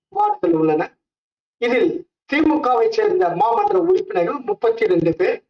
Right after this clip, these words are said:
காங்கிரஸை சேர்ந்த மாமன்ற உறுப்பினர்கள் ஒருவர், அதிமுகவை சேர்ந்த மாமன்ற உறுப்பினர்கள் ஒன்பது பேர்,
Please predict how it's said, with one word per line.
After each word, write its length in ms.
காங்கிரஸை 600
சேர்ந்த 360
மாமன்ற 380
உறுப்பினர்கள் 560
ஒருவர், 420
அதிமுகவை 800
சேர்ந்த 300
மாமன்ற 380
உறுப்பினர்கள் 640
ஒன்பது 440
பேர், 220